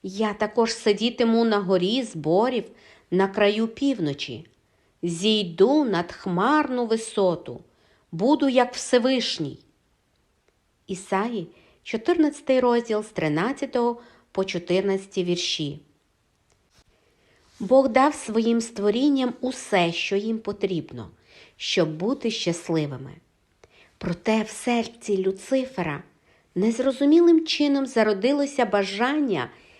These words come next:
піднестися над Богом. Люцифер жадав поклоніння, яке може отримувати лише Творець.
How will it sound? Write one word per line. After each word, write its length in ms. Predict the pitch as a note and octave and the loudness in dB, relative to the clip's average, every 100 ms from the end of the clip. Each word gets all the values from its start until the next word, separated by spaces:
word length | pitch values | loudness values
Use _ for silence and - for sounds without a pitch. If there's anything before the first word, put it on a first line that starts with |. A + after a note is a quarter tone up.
| _ _ | _ _
піднестися 960 | - F#3 E3+ F#3 A3 C4+ - A#3+ - G#3 | 0 2 4 4 4 0 -2 -4 -2 0
над 260 | F#3+ F3 | 0 0
Богом. 600 | E3+ D#3+ D3 C#3+ C#3+ C3+ E3 - - _ _ _ - _ _ _ _ _ _ _ _ | -2 0 -2 -2 -8 -10 -14 -18 -20 _ _ _ -20 _ _ _ _ _ _ _ _
Люцифер 840 | G3 A3 A3 - D4+ F4 F3 D#3 - _ _ _ | 0 2 0 0 2 2 0 -4 -6 _ _ _
жадав 580 | F3+ A3 G3+ A#3 C#4 C#4 | -6 -2 2 2 2 2
поклоніння, 880 | G#3 G#3 G3+ G3+ G#3+ C#4 D#4+ C4 F#3 - | 0 2 2 4 4 4 4 4 0 -6
яке 420 | F#3 G3+ G3 A#3 | -4 -2 0 2
може 340 | A3+ A3+ A3+ G#3 | 4 2 2 0
отримувати 1040 | F#3 F#3+ G3+ A#3 C#4+ C#4+ G#3 F3+ D3+ D3 - _ _ _ | -2 -2 0 2 2 2 0 -6 -6 -8 -12 _ _ _
лише 460 | F#3 F3+ - G3+ G3+ | -4 -4 -2 -4 -6
Творець. 720 | F#3+ E3+ E3 C#3+ D3+ - | -4 -2 -2 -4 -10 -20